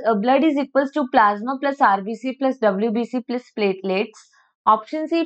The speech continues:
plasma is equals to blood minus lymphocytes. Option D, serum equals to blood plus fibrinogen. So firstly, see about the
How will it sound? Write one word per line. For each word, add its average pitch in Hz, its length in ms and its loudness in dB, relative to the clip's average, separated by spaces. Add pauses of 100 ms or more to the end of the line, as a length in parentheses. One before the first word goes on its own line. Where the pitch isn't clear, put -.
plasma 240 400 2
is 285 100 -6
equals 254 360 -4
to 285 100 -4
blood 233 260 2
minus 220 460 0
lymphocytes. 220 880 -2 (440)
Option 294 440 2
D, 311 140 2
serum 269 460 -2
equals 262 460 -2
to 269 60 0
blood 233 320 4 (120)
plus 233 240 4
fibrinogen. 202 840 -2 (480)
So 294 160 2
firstly, 269 460 0
see 269 280 -2
about 226 360 2
the 247 140 2